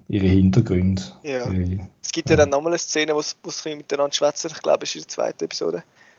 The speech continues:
Speaker 1: Mhm.
Speaker 2: Wo man ein bisschen mehr erfährt, aber es ist noch nicht ganz klar, was wirklich die Motivation dahinter ist.
Speaker 1: Ja.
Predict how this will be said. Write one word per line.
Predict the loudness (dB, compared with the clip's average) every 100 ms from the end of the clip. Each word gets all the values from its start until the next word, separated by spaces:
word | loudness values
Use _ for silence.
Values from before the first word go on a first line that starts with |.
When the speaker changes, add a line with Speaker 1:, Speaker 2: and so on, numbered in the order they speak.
| -2
Speaker 1:
Mhm. | 2 2 0 -8 _ _
Speaker 2:
Wo | -2
man | -2
ein |
bisschen | -2 -4 4
mehr | 4
erfährt, | 6 6 6 4
aber | -2
es | -4
ist | -2
noch | 0
nicht | 0 4
ganz | 4 4 -4
klar, | 2 4 6 4 2 -10 -18 _ _
was | -10 -8 -6
wirklich | -6 -8 -10
die |
Motivation | -8 -4 -2 -2 -4
dahinter | -6 -10 -12
ist. | -14 -16 -18 _ _ _ _ _ _ -2
Speaker 1:
Ja. | -2